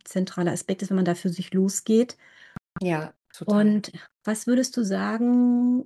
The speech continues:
Speaker 1: ähm, wenn jetzt so Hörerinnen dabei sind, die sagen so: „Boah, eigentlich Hormone, ich hab eigentlich kein Problem, ne? Schilddrüse ist okay, hab ich grad checken lassen und Periode bekomme ich oder auch Wechseljahre, ich bin schon durch, war auch kein Thema.“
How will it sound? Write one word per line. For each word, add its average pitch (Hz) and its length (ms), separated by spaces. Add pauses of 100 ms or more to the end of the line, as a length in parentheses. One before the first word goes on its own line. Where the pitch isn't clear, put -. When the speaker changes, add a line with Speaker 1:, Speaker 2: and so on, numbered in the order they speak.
Speaker 1:
ähm, 220 640 (460)
wenn 208 100
jetzt 202 100
so 208 80
Hörerinnen 214 320
dabei 196 400
sind, 220 180
die 214 80
sagen 196 340
so: 185 140 (120)
„Boah, 175 360
eigentlich 208 500
Hormone, 196 300
ich 185 100
hab - 120
eigentlich 180 220
kein 170 280
Problem, 170 500
ne? 208 140
Schilddrüse 202 560
ist 180 100
okay, 180 240
hab 175 60
ich 180 100
grad 180 180
checken 190 340
lassen 185 520
und 170 320 (320)
Periode 214 400
bekomme 208 440
ich 196 100
oder 180 160
auch 175 80
Wechseljahre, 185 420
ich 175 80
bin 180 120
schon 190 160
durch, 196 160
war 175 100
auch 175 80
kein 175 240
Thema.“ 214 440